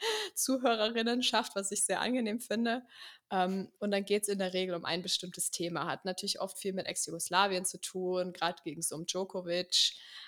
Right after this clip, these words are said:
Also ganz, ganz unterschiedliche Themen. Aber dadurch, dass ich auch mal, äh, ne, ein halbes Jahr in Sarajevo gewohnt hab, f-, hab ich da irgendwie eine Affinität und finde das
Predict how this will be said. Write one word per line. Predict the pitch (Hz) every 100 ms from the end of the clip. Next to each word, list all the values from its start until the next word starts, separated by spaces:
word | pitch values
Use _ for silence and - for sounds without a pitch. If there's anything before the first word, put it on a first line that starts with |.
| -
Also | 185 185 185 180
ganz, | 196 220 -
ganz | 196 202
unterschiedliche | 214 220 208 190 185 - 190
Themen. | - 240 269 254 247
Aber | 196 175 175 190
dadurch, | 190 180 190
dass | 202 -
ich | - -
auch | 190
mal, | 190 180 180
äh, | 180 180
ne, | 185 185 _ _ 190
ein | 180 185
halbes | 175 -
Jahr | 180
in | 185
Sarajevo | 190 190 220 180 185
gewohnt | 185 185 175 214 -
hab, | 180 _ _ _ - _ -
f-, | - - - 190
hab | 190
ich | 202 -
da | 165 151
irgendwie | 185 185 190
eine | 175 165 170 -
Affinität | 190 - 208 202 - 214 220 208
und | 190 180
finde | - 190 180
das | 185 - -